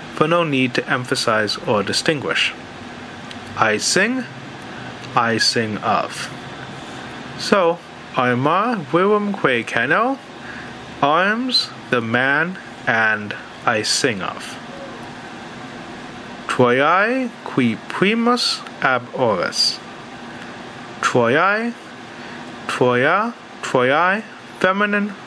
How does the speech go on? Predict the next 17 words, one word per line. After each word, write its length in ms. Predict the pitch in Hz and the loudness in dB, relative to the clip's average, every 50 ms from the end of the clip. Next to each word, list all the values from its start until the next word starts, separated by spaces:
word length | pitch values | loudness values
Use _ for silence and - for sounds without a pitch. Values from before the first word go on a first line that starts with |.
| - | -10
first 320 | - - 127 131 127 - - | -2 0 0 2 2 0 -2
declension, 560 | 131 - - 110 92 92 - - - - 156 - - - - - - - - - - - - - - - - - | -2 -2 0 -2 -2 -2 -4 -4 -4 -6 -8 -10 -12 -14 -14 -14 -14 -14 -14 -14 -14 -14 -16 -16 -16 -16 -8 -2
genitive 580 | - - 123 123 131 139 135 - 156 151 151 - | 0 2 2 2 2 0 0 2 0 0 0 -2
singular, 580 | - - 202 196 170 - 101 90 90 - 151 - - - - - - - - - - - - - - | 0 2 2 2 2 2 0 0 0 -2 -4 -6 -10 -14 -16 -16 -14 -14 -14 -14 -14 -14 -14 -4 0
of 220 | - 170 185 185 - | 2 2 2 0 -4
Troy, 480 | - - - - 190 185 185 196 196 196 - - - - - - - - - - - - - - | -6 -4 0 4 4 4 4 4 0 -4 -8 -14 -18 -18 -16 -16 -16 -16 -16 -16 -16 -12 -4 -2
of 240 | 120 104 - - | 0 0 0 -2
Troy. 260 | - - - 113 - - - - - - - - - - - - - - - - - - - - - - - - - | -4 -2 -2 0 0 -2 -4 -8 -12 -14 -14 -14 -14 -14 -14 -14 -14 -14 -14 -14 -12 -12 -12 -12 -12 -14 -14 -10 -8
Qui, 480 | - - - 214 208 180 156 170 202 208 - - - - - - - - - - - - | -8 0 2 4 4 6 4 4 2 0 -2 -8 -16 -16 -16 -14 -14 -14 -14 -14 -12 -10
qui, 580 | - - - - 180 190 208 226 254 277 262 233 - | -10 -10 0 2 4 6 6 6 4 2 0 -2 -4
quius, 800 | - - - - - 185 180 170 160 160 - - - - - - | -4 -4 -2 2 2 4 4 4 4 4 2 -2 -2 -4 -6 -6
qui, 560 | - - - - 165 170 175 185 196 208 208 - - - | -8 -10 -2 2 4 4 6 4 4 2 0 -2 -6 -10
quem, 560 | - - - - 160 147 139 131 127 120 113 113 - - - | -10 -2 2 2 4 4 2 0 -2 -4 -4 -6 -8 -10 -8
quo, 580 | - - - - 123 104 95 95 120 165 220 - - - - - - - - - - - - - - - - - | -6 -6 0 2 2 4 4 4 4 2 0 -2 -4 -12 -16 -16 -14 -14 -14 -12 -12 -12 -12 -14 -14 -14 -8 -4
nominative 800 | 135 135 143 147 156 165 170 185 196 196 202 220 208 - - 190 | 2 4 4 4 4 4 2 0 0 0 0 0 -2 -2 -6 -6
singular, 580 | - - - 156 147 139 139 131 127 123 123 123 - - - - | -4 0 0 0 2 2 2 2 2 2 0 -2 -4 -10 -10 -4
masculine, 720 | 127 139 147 151 165 - - - - 107 95 95 104 143 | 0 2 2 2 2 0 -4 -2 0 2 2 2 0 -2